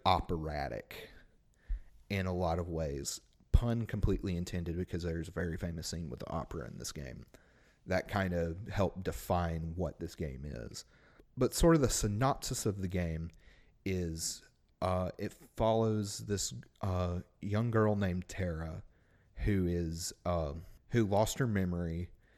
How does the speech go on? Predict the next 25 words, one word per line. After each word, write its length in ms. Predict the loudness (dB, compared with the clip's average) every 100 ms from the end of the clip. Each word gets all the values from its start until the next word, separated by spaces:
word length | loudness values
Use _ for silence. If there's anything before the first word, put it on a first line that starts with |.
| _ _
but 320 | -2 -2 -2 -4
she 200 | 0 0
is 100 | 2
able 260 | 2 4 4
to 80 | 2
use 300 | 0 0 0
magic 520 | 2 4 2 0 -2
in 80 | -2
a 60 |
world 440 | -2 0 2 4 2
that 140 | 0
hasn't 340 | 0 0 0
had 280 | 0 0 2
magic 420 | 0 0 -2 -6 -6
for 280 | -4 -2 -2
a 60 | -6
thousand 680 | -2 0 0 -2 -6 -6
years, 480 | -4 -4 -4 -8 -8
and 160 | -4 0
that's 220 | 0 -2
sort 240 | -4 -2 -2
of 80 |
a 80 | -6
big 220 | -8 -8 -8 -8
deal. 360 | -8 -8 -12